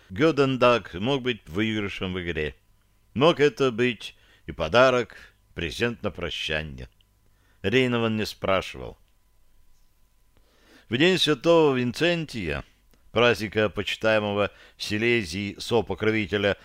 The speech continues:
Вроцлавского кафедрального собора, в Гдземеш явился Голиард Тибальд Рабе. Похоже, он обошёл всех своих информаторов,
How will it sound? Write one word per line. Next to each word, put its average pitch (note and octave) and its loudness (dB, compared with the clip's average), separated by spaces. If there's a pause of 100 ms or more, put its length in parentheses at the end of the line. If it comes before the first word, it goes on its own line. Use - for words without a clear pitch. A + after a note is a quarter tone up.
(200)
Вроцлавского G#2 -2
кафедрального G2+ 0
собора, A2+ -2 (500)
в F2+ -10
Гдземеш A#2+ 2
явился B2+ -2
Голиард G#2+ 2
Тибальд A2 -2 (320)
Рабе. F2+ 2 (440)
Похоже, A#2 2
он A#2+ 0
обошёл A2+ 0
всех A2+ -2
своих G#2+ -6
информаторов, A2 -2